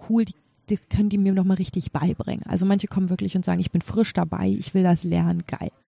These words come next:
Äh, manche kommen auch und sagen, ja, ich soll jetzt plötzlich Softwareentwicklung mitmachen oder ich muss das jetzt machen, bis jetzt hatte ich das nicht, ich würd gern wissen, wie ich das richtig mache. Also es gibt die Leute, die einfach eine intrinsische Motivation haben, die sagen,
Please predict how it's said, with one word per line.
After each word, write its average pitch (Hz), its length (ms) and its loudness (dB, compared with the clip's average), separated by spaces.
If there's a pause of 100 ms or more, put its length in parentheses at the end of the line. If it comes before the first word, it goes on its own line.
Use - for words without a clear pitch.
(800)
Äh, 175 220 4
manche 175 360 0
kommen 175 280 0
auch 185 60 0
und 185 100 -4
sagen, 175 280 0
ja, 190 200 4
ich 196 100 2
soll 185 120 2
jetzt 180 160 -2
plötzlich 180 260 -4
Softwareentwicklung 233 640 0
mitmachen 208 360 0
oder 180 80 2
ich 160 100 -2
muss 190 120 0
das - 140 -6
jetzt - 160 -6
machen, 233 260 2
bis 196 140 -2
jetzt 202 160 -4
hatte 190 120 -2
ich 160 60 -14
das - 160 -4
nicht, 254 260 2
ich - 160 -6
würd 196 140 0
gern 175 240 2
wissen, 180 300 0
wie 175 60 2
ich 165 60 0
das 165 200 -2
richtig 233 320 -2
mache. 208 160 2
Also 190 80 -6
es - 80 -10
gibt - 160 -6
die 196 40 0
Leute, 185 280 2
die 190 80 -2
einfach 185 160 -2
eine 180 100 4
intrinsische 185 540 0
Motivation 180 600 0
haben, 214 140 2
die 190 80 -10
sagen, 175 220 -4